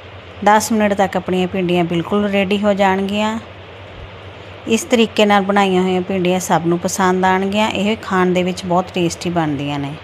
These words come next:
So ਭਿੰਡੀਆਂ ਹੁਣ ਆਪਣੀਆਂ ਰੈਡੀ ਨੇ।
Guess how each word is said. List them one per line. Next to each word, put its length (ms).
So 240
ਭਿੰਡੀਆਂ 500
ਹੁਣ 160
ਆਪਣੀਆਂ 500
ਰੈਡੀ 320
ਨੇ। 280